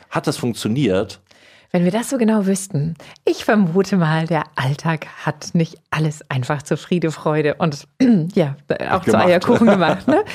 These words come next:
Speaker 1: <laughs>
Speaker 2: Aber was ich an diesem Schreiben des, ähm, Coach Paulus, wenn man das jetzt mal so sagen darf, finde ich eine geniale Idee. Ähm, was mich an diesem Schreiben so fasziniert, ist, dass er sagt, „Raus aus der Defizitecke,
Speaker 1: Mhm.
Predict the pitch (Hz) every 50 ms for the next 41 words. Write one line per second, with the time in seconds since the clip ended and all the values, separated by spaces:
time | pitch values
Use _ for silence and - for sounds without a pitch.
0 | - - - - - - - 208 196 202 202 208 233 240 - 247 - - - 208
1 | 202 202 190 208 196 190 196 180 175 175 170 170 165 - - _ _ _ _ -
2 | - - - 180 185 202 233 269 269 262 247 240 220 202 180 180 - - - -
3 | - 208 208 175 170 170 165 165 165 160 - - - 214 214 240 240 - - -
4 | - _ _ _ _ - - - - 165 170 185 208 233 233 - - 139 123 123
5 | 131 135 135 - - - - 143 139 135 131 127 127 143 139 143 151 175 180 196
6 | 196 190 - - - - 143 139 - - - - - 147 143 135 131 139 143 143
7 | - - 170 - 139 143 160 170 - - - - - - - - - - _ _
8 | - 175 165 156 151 156 156 156 156 151 156 - - - 165 - - 175 165 -
9 | 165 156 151 160 151 147 - - - 180 285 440 427 381 339 - 285 - - 269
10 | 262 - - - 226 220 208 208 208 233 311 349 294 240 - - 196 185 - _
11 | _ - - - - - _ _ - 185 165 196 175 180 170 160 160 - 165 156
12 | 143 160 - - 233 285 339 - - - - 185 175 - - 170 156 - - _
13 | - 180 160 147 139 - 196 190 - - 233 254 - - - - - _ _ _
14 | _ _ - 233 226 - 269 285 359 403 - _ - 151 131 98